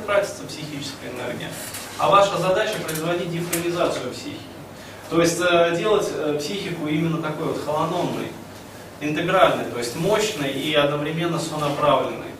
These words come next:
То есть, э, синтонность, синфазность должна быть в сознании и подсознании. Вот, чтобы не множество, э, там, врагов,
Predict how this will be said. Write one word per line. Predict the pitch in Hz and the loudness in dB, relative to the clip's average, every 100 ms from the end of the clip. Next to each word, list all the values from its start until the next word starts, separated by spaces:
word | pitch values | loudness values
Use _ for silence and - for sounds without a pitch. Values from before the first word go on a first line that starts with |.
| - - - | -16 -16 -14
То | 147 | -4
есть, | 147 147 156 | -4 -2 0
э, | 151 | 2
синтонность, | 143 185 175 196 185 - | 2 -2 0 2 2 0
синфазность | 139 151 165 165 139 135 | -4 2 4 4 2 0
должна | 139 135 131 | 0 0 0
быть | 120 | -4
в | 120 | -4
сознании | 131 123 123 120 120 | -4 -4 -2 -4 -4
и | |
подсознании. | 117 110 117 113 110 107 107 - - - - | -4 -4 -2 -2 -2 -2 -4 -8 -10 -14 -8
Вот, | 131 180 | 0 2
чтобы | 175 170 170 170 165 160 | 2 2 4 10 10 8
не | 175 196 | 2 2
множество, | 214 214 185 165 151 143 | 2 2 2 0 0 0
э, | 139 127 | -2 -2
там, | 139 135 127 - - | 2 2 2 -4 -4
врагов, | 139 160 156 - | 4 6 8 8